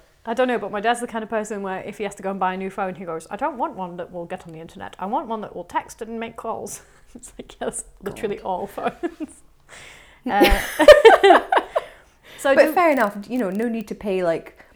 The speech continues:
Speaker 2: a grand and a half for an iPhone if you're not even gonna go on the internet.
Speaker 1: Exactly.
Speaker 2: Mm-hmm.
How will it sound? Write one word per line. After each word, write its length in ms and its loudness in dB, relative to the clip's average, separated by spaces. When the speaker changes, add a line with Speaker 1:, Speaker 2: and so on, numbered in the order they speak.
Speaker 2:
a 60 -4
grand 340 -4
and 100 -6
a 40 -8
half 560 -6
for 140 -8
an 60 -2
iPhone 600 -6
if 140 -14
you're 80 -8
not 140 -8
even 140 -10
gonna 120 -10
go 100 -10
on 80 -10
the 80 -10
internet. 420 -14
Speaker 1:
Exactly. 400 -14
Speaker 2:
Mm-hmm. 220 -18